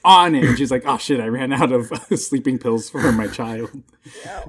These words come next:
Speaker 1: Um,
Speaker 2: that, that scene always cracks me up. Like, it's so weird. Like, like, uh, Rudolph was like, "Is there any, like, medicine to shut a child up?" And then, like, Rose is like, "Wait, wait, let me find it in my handbag." <laughs>
Speaker 1: Right, and that just goes to show, you know, how, like, they raise kids. I guess that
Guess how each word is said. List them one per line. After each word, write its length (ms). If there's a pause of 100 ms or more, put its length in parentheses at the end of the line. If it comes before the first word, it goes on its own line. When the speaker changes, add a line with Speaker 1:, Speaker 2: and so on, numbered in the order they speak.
(120)
Speaker 1:
Um, 200
Speaker 2:
that, 180
that 200
scene 260
always 400
cracks 440
me 160
up. 200
Like, 140
it's 220
so 200
weird. 400 (220)
Like, 180 (240)
like, 280 (180)
uh, 400
Rudolph 420
was 200
like, 260
"Is 220
there 280
any, 280
like, 200 (120)
medicine 600
to 140
shut 300
a 40
child 400
up?" 280
And 120
then, 140
like, 180
Rose 200
is 120
like, 140
"Wait, 200
wait, 180
let 100
me 80
find 260
it 60
in 80
my 140
handbag." 460 (340)
<laughs> 80 (840)
Speaker 1:
Right, 240
and 120
that 120
just 240
goes 180
to 80
show, 280
you 180
know, 160
how, 200
like, 220
they 140
raise 320
kids. 320
I 80
guess 240
that 340